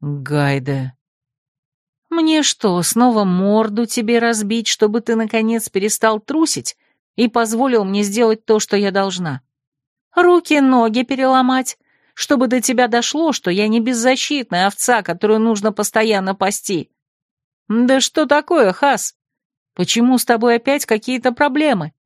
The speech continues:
«Вы чего шумите?» Недовольно буркнул Мэйр, бесшумно заходя в комнату.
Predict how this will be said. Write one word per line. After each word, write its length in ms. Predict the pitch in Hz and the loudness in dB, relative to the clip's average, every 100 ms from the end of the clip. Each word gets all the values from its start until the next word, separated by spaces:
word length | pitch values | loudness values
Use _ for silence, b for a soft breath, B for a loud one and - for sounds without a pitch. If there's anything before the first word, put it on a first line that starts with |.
| _ _ _ _ _ _ | _ _ _ _ _ _
«Вы 240 | 135 139 139 | -6 -4 -2
чего 400 | - 156 156 160 | 0 2 2 2
шумите?» 680 | - 147 151 151 135 - _ _ _ _ _ - | 0 -2 0 -2 -4 -10 _ _ _ _ _ -4
Недовольно 600 | 170 185 208 233 262 220 | 0 2 2 0 2 2
буркнул 400 | 208 233 196 185 | 0 -2 -2 -2
Мэйр, 340 | 185 240 247 185 | 0 0 0 -2
бесшумно 520 | 175 - 208 196 180 | -6 -2 -2 -2 -2
заходя 420 | 170 - 165 170 | -4 -2 0 -2
в 60 | - | -2
комнату. 480 | 165 139 127 123 | -4 -4 -4 -8